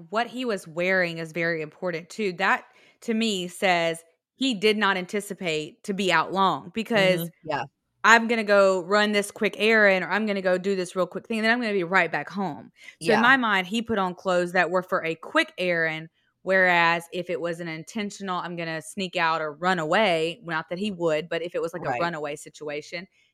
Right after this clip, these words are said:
Speaker 1: he would have packed more things and
Speaker 2: Yeah.
Speaker 1: done more items. So it, it, you look, you have to look at, he waited till his mom went to sleep 'cause she'd already said
Speaker 2: Mm-hmm.
Speaker 1: no.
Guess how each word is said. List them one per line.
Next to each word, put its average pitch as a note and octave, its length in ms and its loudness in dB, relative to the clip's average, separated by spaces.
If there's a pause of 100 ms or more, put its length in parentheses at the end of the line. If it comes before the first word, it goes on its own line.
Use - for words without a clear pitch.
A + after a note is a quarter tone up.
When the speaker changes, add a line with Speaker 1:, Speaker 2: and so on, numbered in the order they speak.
Speaker 1:
he A3+ 180 0
would G3+ 160 2
have F3+ 180 -4
packed F#3 520 4
more E3 280 -6
things A3 520 -2
and F3 180 -6
Speaker 2:
Yeah. C#3+ 120 0
Speaker 1:
done D#3 400 -6
more D3+ 240 -8
items. F#3 540 0 (320)
So G3 460 4 (800)
it, A3+ 220 8 (380)
it, F#3+ 60 -4
you F#3 320 -6
look, A#3 220 0
you A3+ 100 -2
have G#3+ 140 -2
to G3+ 100 -6
look G3 260 -4
at, E3+ 340 2 (800)
he F#3+ 140 -4
waited A3+ 280 6
till B3+ 120 0
his A3 120 -2
mom F#3+ 240 2
went F3 140 -8
to F3 60 -14
sleep D#3+ 460 -4
'cause F3+ 120 -16
she'd D#3+ 160 -6
already F#3+ 240 4
said F3 260 0
Speaker 2:
Mm-hmm. D3 60 -6
Speaker 1:
no. D3 300 -6